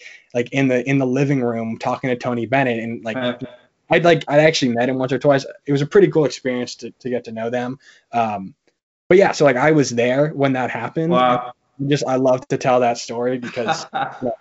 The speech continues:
Speaker 1: my mom likes to joke that, that the reason that that team turned around is 'cause Joe Harris talked to me that day.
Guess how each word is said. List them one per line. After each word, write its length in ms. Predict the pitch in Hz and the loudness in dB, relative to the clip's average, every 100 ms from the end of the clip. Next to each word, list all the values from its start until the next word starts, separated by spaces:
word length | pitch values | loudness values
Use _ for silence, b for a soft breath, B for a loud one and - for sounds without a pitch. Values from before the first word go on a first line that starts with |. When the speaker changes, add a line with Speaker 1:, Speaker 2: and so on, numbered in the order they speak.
| _ _ 143 | _ _ 0
Speaker 1:
my 120 | 139 | 2
mom 320 | 131 131 135 | 4 4 4
likes 280 | 127 120 - | 2 0 -4
to 60 | |
joke 380 | 120 120 117 113 | 0 2 2 0
that, 240 | 120 110 - _ 123 | -4 -4 -8 _ -10
that 160 | 113 - | -10 -10
the 240 | 120 131 | -8 -2
reason 360 | 135 147 131 127 | 4 4 4 0
that 100 | 123 | 0
that 180 | 123 120 | -2 -2
team 220 | 127 120 | -4 -6
turned 220 | 113 113 | -6 -8
around 280 | 110 110 107 | -6 -6 -8
is 120 | 104 | -10
'cause 280 | - 107 - | -10 -10 -10
Joe 240 | - 120 113 | -4 -2 0
Harris 260 | 117 - | -2 -2
talked 300 | - 110 - | -4 -6 -6
to 40 | 110 | -12
me 200 | 104 107 | -8 -2
that 240 | 110 123 | -2 0
day. 300 | 120 120 123 | 0 0 0